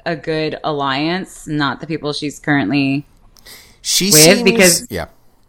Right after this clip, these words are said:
Speaker 1: I think she could go far. I think she's one of the new people who I think if she applied herself could go farther, 'cause she's cute. She's probably good at competitions 'cause she looks like she's in good shape. Like,
Speaker 2: She seems amenable enough to understand that she might be in the wrong spot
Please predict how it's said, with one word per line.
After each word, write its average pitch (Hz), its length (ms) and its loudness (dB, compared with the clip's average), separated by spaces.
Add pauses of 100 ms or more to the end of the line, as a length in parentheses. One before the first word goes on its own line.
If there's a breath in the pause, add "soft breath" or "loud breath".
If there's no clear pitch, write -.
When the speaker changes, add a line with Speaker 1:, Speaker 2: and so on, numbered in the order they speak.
(500)
Speaker 1:
I 214 120 6
think 339 180 6
she 370 140 6
could 349 100 6
go 311 140 6
far. 311 120 6
I 208 160 8
think 285 140 -2
she's 285 180 -8
one 277 100 -4
of 277 60 -6
the 294 80 -4
new 262 160 -4
people 233 240 -4
who 220 100 -2
I 190 140 -2
think 190 340 -12
if 185 120 -20
she 180 500 -6 (320)
applied 247 400 0
herself 180 800 -2
could 208 280 -8
go 180 280 -2 (240)
farther, 196 480 2
'cause 185 200 -14
she's 208 220 -12
cute. 247 480 -4 (540 loud breath)
She's 233 340 -6
probably 233 300 2
good 240 140 2
at 247 80 -2
competitions 233 500 -2
'cause 220 160 -6
she 208 160 -8
looks 190 220 -8
like 214 100 -2
she's 196 160 -10
in 208 80 -6
good 196 160 -4
shape. 180 540 -2 (100)
Like, 180 440 -4 (880 soft breath)
Speaker 2:
She - 180 -4
seems 214 340 2
amenable 131 580 4
enough 101 320 0
to - 220 -2
understand 101 600 -4
that 92 140 -10
she 87 500 -8
might 92 320 -8
be 92 140 -10
in 90 100 -8
the 85 80 -10
wrong 87 560 -6
spot - 880 -2